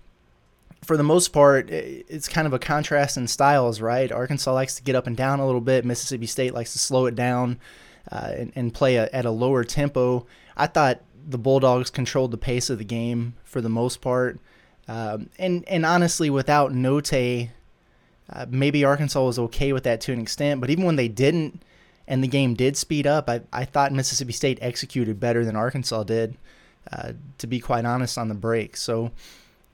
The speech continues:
um, you know, the Bulldogs shot twenty-eight free throws to just fourteen for Arkansas. And, and really, um, it, it was a little lopsided on the foul calls there, I, I think, in the second half for a while. But this was more about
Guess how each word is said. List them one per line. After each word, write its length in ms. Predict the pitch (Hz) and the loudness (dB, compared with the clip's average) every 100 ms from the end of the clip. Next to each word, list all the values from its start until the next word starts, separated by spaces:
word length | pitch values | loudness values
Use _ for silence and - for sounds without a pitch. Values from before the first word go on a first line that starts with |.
| - | -6
um, 440 | 117 110 104 110 | -4 -2 -4 -4
you 120 | 156 147 | 2 4
know, 60 | |
the 80 | 127 | 4
Bulldogs 420 | 123 143 131 131 | 4 6 6 6
shot 200 | - 127 | 2 0
twenty-eight 420 | - 151 151 135 | 2 0 2 0
free 180 | - 147 | 0 -2
throws 340 | 143 139 139 - | 2 2 2 0
to 60 | |
just 200 | 123 120 | -4 -6
fourteen 480 | - 143 127 139 139 | -4 -4 -2 -2 0
for 160 | 123 - | -2 -2
Arkansas. 600 | 147 170 147 147 139 139 | -2 -2 -4 0 2 2
And, 180 | 117 - | 0 -6
and 260 | 127 120 | -6 -4
really, 400 | 175 220 151 139 - - - _ - | 0 2 2 0 -4 -20 -20 _ -4
um, 480 | 151 143 127 120 117 _ _ - _ - - _ _ _ _ _ _ | 0 2 0 -2 -6 _ _ -20 _ -20 -20 _ _ _ _ _ _
it, 160 | 175 170 | -16 -4
it 120 | 190 | -2
was 120 | 165 | 0
a 40 | 160 | 2
little 180 | 214 160 | 4 4
lopsided 440 | 165 165 165 160 | 2 2 2 2
on 80 | 143 | 2
the 60 | |
foul 280 | 120 147 156 | 2 2 2
calls 360 | 156 147 143 131 | 4 4 4 4
there, 200 | 139 135 | 2 2
I, 40 | |
I 180 | 123 131 | 0 -2
think, 120 | 143 | -2
in 80 | 135 | -2
the 60 | 120 | -2
second 340 | - 143 123 | -2 -2 -2
half 300 | 127 127 135 | -4 -4 -4
for 120 | 139 | -2
a 80 | 113 | 0
while. 420 | 107 127 135 135 - - - - | 0 0 0 0 -4 -20 -20 -6
But 100 | 147 | -2
this 120 | 185 | 0
was 120 | 233 220 | 0 2
more 180 | 196 | 4
about 300 | 143 135 135 | 4 4 2